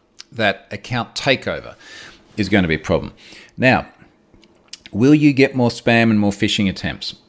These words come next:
Almost certainly. I'm, I'm very convinced that we will see more of that as a result of the Facebook incident because it is such a nicely curated list. What are the damages?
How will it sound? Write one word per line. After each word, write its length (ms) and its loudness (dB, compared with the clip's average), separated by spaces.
Almost 340 4
certainly. 360 -4
I'm, 200 0
I'm 240 2
very 340 2
convinced 580 -12
that 140 -2
we 80 -2
will 180 0
see 200 -2
more 240 2
of 80 -2
that 180 0
as 140 -2
a 40 -6
result 380 -4
of 60 -10
the 60 -18
Facebook 440 -2
incident 360 -6
because 220 -2
it 80 4
is 80 2
such 260 0
a 40 2
nicely 400 0
curated 500 2
list. 340 -2
What 260 0
are 80 -2
the 120 -2
damages? 720 -2